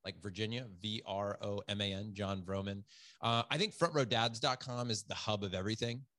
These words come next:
You know, if you wanted to find out about, we've got a live event coming up in December. We have online programs available to support you.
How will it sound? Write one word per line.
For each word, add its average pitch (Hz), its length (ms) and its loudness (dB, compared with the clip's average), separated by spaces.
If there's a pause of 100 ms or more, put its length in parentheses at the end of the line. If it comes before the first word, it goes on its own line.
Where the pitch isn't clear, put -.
(320)
You 104 60 -6
know, 107 80 0
if 98 80 -4
you 107 80 -2
wanted 110 240 0
to 98 60 -4
find 101 360 0
out 95 200 2
about, 92 320 -4
we've 98 80 -8
got 90 120 -4
a 90 60 -8
live 95 300 -4
event 139 260 2
coming 120 300 0
up 113 180 2
in 95 80 -4
December. 104 640 0
We 95 160 -6
have 90 300 -2 (160)
online 113 480 2
programs 104 600 0
available 101 440 -2
to 101 100 -2
support 95 380 -2
you. 98 260 -2